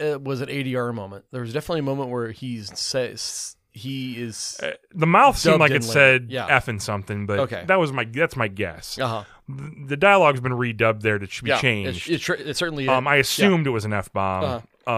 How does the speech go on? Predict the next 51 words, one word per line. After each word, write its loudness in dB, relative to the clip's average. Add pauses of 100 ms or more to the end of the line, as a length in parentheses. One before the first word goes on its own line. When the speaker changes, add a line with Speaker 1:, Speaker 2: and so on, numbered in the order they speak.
(140)
Speaker 2:
Um, -6
maybe, -4
maybe 0
that, -4
you -6
know, -4
I -6
can't, -6 (340)
can't -6
take -4
that -8
to -12
the -8
bank. -8 (260)
Speaker 1:
Uh-huh. -2
Speaker 2:
But, 0
you -4
know, 2
I -2
don't 0
notice 0
that 2
much -4
of -8
that -6
stuff, -8
and -6
I -4
didn't, -6
it -10
wa-, -6 (160)
that -2
one 0
I -2
rewound 0
and -4
I -2
was -6
like, -10
"Did -6
I -6
just?" -14 (360)
Speaker 1:
Yeah. 2 (800)
Speaker 2:
So -4
I, 2
I 2
noticed 0
that. 0
So -6
maybe -2
it -10